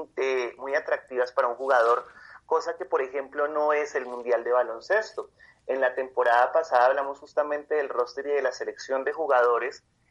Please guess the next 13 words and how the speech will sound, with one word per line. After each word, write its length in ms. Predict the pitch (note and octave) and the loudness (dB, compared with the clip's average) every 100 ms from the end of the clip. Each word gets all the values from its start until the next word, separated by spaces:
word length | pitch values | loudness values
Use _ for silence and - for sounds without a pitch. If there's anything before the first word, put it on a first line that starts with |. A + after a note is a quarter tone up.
| - | -4
eh, 720 | B2 A#2+ A#2+ A#2+ A#2 A2+ - B2 | 0 0 0 0 -2 -4 -6 -4
de, 680 | A#2+ A#2 A2+ A2 G#2+ G#2+ G#2+ | -2 -2 -2 -4 -6 -6 -4
del 140 | A#2 | -6
equipo 300 | A2+ B2+ - | -6 -6 -2
de 60 | C#3 | -2
Estados 380 | - A#2+ B2 C#3+ | 4 4 4 -2
Unidos 320 | B2+ A#2 - | -6 -6 -4
que, 400 | C#3 B2+ A2 A2 | -2 -2 -2 -6
que 100 | A2 | -14
fue 320 | - A#2 A2 | -6 -2 -2
liderado 460 | B2 B2+ A#2 A2+ A2+ | 0 0 4 2 0
por 160 | B2+ | -6
Greg 200 | A#2+ A2 | -6 -6